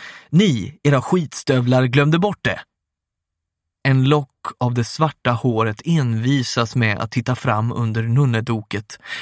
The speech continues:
och hur fjärmad syster Veronique än är från all världslig fåfänga söker hon ändå ibland tecken på att lysten i håret har mattats, att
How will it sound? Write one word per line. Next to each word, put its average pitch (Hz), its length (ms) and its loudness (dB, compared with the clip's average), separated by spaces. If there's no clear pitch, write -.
och 135 240 0
hur 180 360 2
fjärmad 120 640 0
syster 120 380 0
Veronique 127 600 0
än 120 300 0
är 107 380 -4
från - 300 -2
all 147 360 2
världslig 127 800 0
fåfänga 113 640 -2
söker 170 540 -2
hon 120 280 0
ändå 123 360 2
ibland 123 420 0
tecken - 580 -4
på 120 140 2
att 107 160 -4
lysten 139 640 0
i 143 80 2
håret 104 480 -2
har 113 120 2
mattats, - 720 -6
att 131 140 0